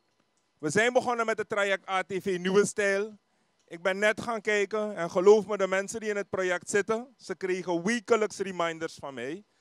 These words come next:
Soms tot irriterends toe, maar als ik voor iets ga, ga ik er honderd procent voor.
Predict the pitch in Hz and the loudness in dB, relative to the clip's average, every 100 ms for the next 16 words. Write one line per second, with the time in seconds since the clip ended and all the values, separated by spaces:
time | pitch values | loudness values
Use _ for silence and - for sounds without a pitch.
0 | _ _ - 190 196 - 202 208 202 196 | _ _ 0 2 2 -2 -4 -4 -8 -2
1 | 208 208 220 202 - 165 180 180 175 185 | 2 4 2 -4 2 4 4 -2 -2 -2
2 | 196 180 196 190 190 - 254 220 220 214 | -2 -2 0 0 -2 -4 4 4 4 -2
3 | 196 190 175 185 190 - 190 202 180 - | 0 -2 0 -2 -4 -2 -2 -2 -6 2
4 | 214 165 | 6 6